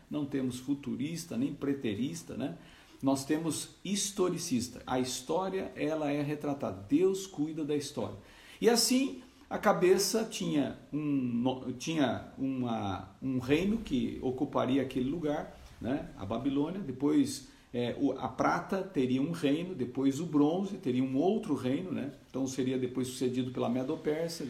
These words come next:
depois viria a Grécia, depois viria, é,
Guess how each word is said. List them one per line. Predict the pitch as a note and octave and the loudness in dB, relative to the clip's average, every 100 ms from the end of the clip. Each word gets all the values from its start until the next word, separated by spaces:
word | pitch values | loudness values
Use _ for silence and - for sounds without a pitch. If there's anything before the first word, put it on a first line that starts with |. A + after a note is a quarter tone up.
| - | -8
depois | G2+ A2+ B2 | -6 0 0
viria | B2 B2 C#3+ C3+ | 2 2 2 2
a | B2+ | -2
Grécia, | A#2+ B2+ D3 E3+ - F3 - - - - | -2 0 0 -2 -6 -6 -8 -16 -18 -6
depois | B2+ D#3 D#3 F3 G#3 D3+ | 4 4 6 6 6 2
viria, | E3 D#3 D#3+ G3+ G3+ - - | 0 0 0 0 0 -4 -4
é, | D3 - | -2 -2